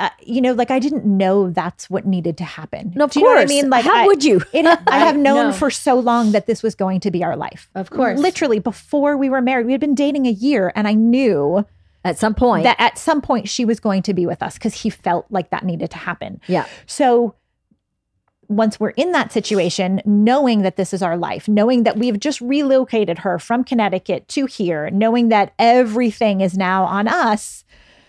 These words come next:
Speaker 1: I was just like, "All right, I got a deal." So I did. And that was a mistake on my part.
Speaker 3: You
Speaker 1: Like,
Speaker 3: deal
Speaker 1: just,
Speaker 3: in
Speaker 1: I
Speaker 3: the
Speaker 1: didn't
Speaker 3: way
Speaker 1: have enough
Speaker 3: that you knew
Speaker 1: self-awareness.
Speaker 3: how to
Speaker 1: Yeah.
Speaker 3: deal.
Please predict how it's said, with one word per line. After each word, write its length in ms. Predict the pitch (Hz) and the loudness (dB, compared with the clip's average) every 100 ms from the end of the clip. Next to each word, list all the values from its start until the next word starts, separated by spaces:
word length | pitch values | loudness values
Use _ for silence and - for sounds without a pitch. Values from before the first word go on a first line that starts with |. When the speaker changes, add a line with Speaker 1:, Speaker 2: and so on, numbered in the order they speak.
| _ _ _ _ _ _ _ _ _ _ _ | _ _ _ _ _ _ _ _ _ _ _
Speaker 1:
I 60 | 214 | -4
was 140 | 233 | -2
just 140 | - 214 | -2 -2
like, 100 | 226 | 0
"All 80 | 247 | 2
right, 140 | 330 | 2
I 80 | 285 | 0
got 160 | 262 254 | 0 0
a 60 | |
deal." 420 | 226 302 - 156 _ _ _ _ | 0 -2 -4 -12 _ _ _ _
So 220 | - 226 | -4 0
I 80 | 208 | 2
did. 400 | 226 - - - _ _ - | 2 0 -4 -18 _ _ 0
And 240 | 226 208 - | 2 2 0
that 500 | 202 214 214 208 - _ _ _ - | 0 2 2 0 -4 _ _ _ -8
was 480 | 196 196 165 - - | 0 0 -2 -10 -4
a 40 | 208 | 0
mistake 540 | 190 - - 156 - - | 0 -2 -4 -4 -4 -6
on 140 | 165 | -6
my 160 | 170 175 | -6 -8
part. 260 | - 131 | -4 0
Speaker 3:
You 80 | 220 | 4
Speaker 1:
Like, 140 | 262 - | 4 4
Speaker 3:
deal 240 | 294 311 | 6 6
Speaker 1:
just, 120 | 320 | 6
Speaker 3:
in 60 | 254 | 4
Speaker 1:
I 120 | 294 | 4
Speaker 3:
the 60 | 311 | 4
Speaker 1:
didn't 120 | 269 | 6
Speaker 3:
way 80 | 269 | 6
Speaker 1:
have 140 | 277 | 6
enough 200 | 262 214 | 6 4
Speaker 3:
that 120 | 294 | 4
you 140 | 247 302 | 4 6
knew 60 | 277 | 6
Speaker 1:
self-awareness. 400 | 277 294 302 269 | 6 4 4 2
Speaker 3:
how 240 | 254 269 | 0 0
to 160 | 277 294 | -2 -4
Speaker 1:
Yeah. 60 | 247 | -2
Speaker 3:
deal. 440 | 302 392 262 180 | 2 2 0 -4